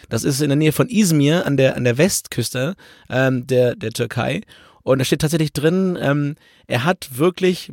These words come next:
bis zu den Tränen, bis zum beidseitigen Tränenvergießen verhandelt. Ähm, und ich musste damals tatsächlich für meinen halben Jahrgang irgendwie die Sachen dadurch verhandeln. Also, als allererste Regel ist, der erste Preis ist immer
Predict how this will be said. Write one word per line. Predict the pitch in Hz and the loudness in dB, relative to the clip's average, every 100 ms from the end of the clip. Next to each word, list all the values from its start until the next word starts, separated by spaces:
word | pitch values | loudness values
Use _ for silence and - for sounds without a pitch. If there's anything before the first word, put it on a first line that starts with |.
| - | 0
bis | 202 - - | 0 2 -2
zu | 175 | 0
den | 165 - | -2 -4
Tränen, | - 175 190 208 214 233 - _ | -6 2 2 2 0 -4 -8 _
bis | 196 - | -2 0
zum | 175 | -2
beidseitigen | 139 160 220 - 190 185 180 | 2 2 2 4 2 2 -4
Tränenvergießen | 165 185 196 170 147 156 156 160 | 0 0 0 0 0 0 -2 -2
verhandelt. | 143 170 147 143 - - - - _ | 0 0 0 -2 -6 -18 -20 -20 _
Ähm, | 139 151 156 156 143 _ _ _ | 2 2 2 -4 -8 _ _ _
und | 135 | -4
ich | 143 | 0
musste | 196 202 | 2 2
damals | 180 170 - | 0 0 0
tatsächlich | 170 185 156 151 | 0 0 -4 -8
für | - | -6
meinen | 170 160 | -6 -2
halben | 170 190 | -2 0
Jahrgang | 170 185 208 180 | 2 2 2 0
irgendwie | 156 151 | 0 0
die | 147 | 0
Sachen | 165 214 170 | -2 0 0
dadurch | 113 101 | 0 -2
verhandeln. | - 87 87 85 | -4 -8 -8 -10
Also, | - 123 113 - - _ - - | -2 0 0 -6 -14 _ -20 -2
als | 139 143 | 0 2
allererste | 208 190 170 165 151 | 2 2 0 0 -2
Regel | 135 135 139 | -2 -4 -4
ist, | 135 143 - _ _ _ | -6 -8 -12 _ _ _
der | - | -2
erste | 135 165 - | 2 2 2
Preis | 165 - 127 135 143 - - | -6 -2 0 0 -2 -6 -8
ist | 123 - | -8 -6
immer | 139 139 135 123 | -6 -2 -2 -2